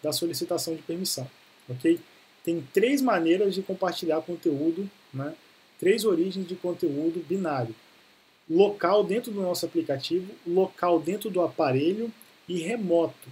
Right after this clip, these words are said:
né? O local dentro do nosso aplicativo não tem como, esse camarada aqui não vai ajudar. O aplicativo cliente vai ter que solicitar a permissão em tempo de execução, permissão de acesso ao storage externo,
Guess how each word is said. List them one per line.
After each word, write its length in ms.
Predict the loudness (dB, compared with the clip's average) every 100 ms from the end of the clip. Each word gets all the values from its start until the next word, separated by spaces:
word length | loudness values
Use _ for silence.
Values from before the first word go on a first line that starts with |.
| -20 _ _ _ _ _
né? 220 | -4 -4 -6 -16 _ _ _
O 120 | 0
local 500 | 6 6 4 2 2
dentro 380 | 2 0 0 0
do 100 | 0
nosso 240 | 0 0 -2
aplicativo 800 | 0 0 0 -2 0 0 0 -10 -12 _ -10
não 360 | -4 0 2 2
tem 180 | 0
como, 260 | 0 -2 0
esse 160 | -2 0
camarada 360 | 2 2 2
aqui 120 | 0
não 140 | -2 2
vai 140 | 2
ajudar. 360 | 2 0 -2 -4 -2
O 100 | 0
aplicativo 600 | 0 -2 -2 -2 -4 -6
cliente 600 | -4 -2 0 -2 -4 -4
vai 200 | -2 -2
ter 240 | 0 -2 -2
que 80 |
solicitar 500 | -2 -2 -2 -6 -6
a 40 | -4
permissão 540 | -2 -2 -2 -4 -4
em 40 | -4
tempo 260 | -6 -4
de 60 | -4
execução, 520 | -4 -4 -4 -6 -6 -12 -20 -16 -4
permissão 360 | -2 0 0 2
de 60 |
acesso 500 | 0 0 0 0 -4 -10 -20 -20 -8
ao 100 | -4
storage 380 | -2 0 -2 -2
externo, 480 | -4 0 2 2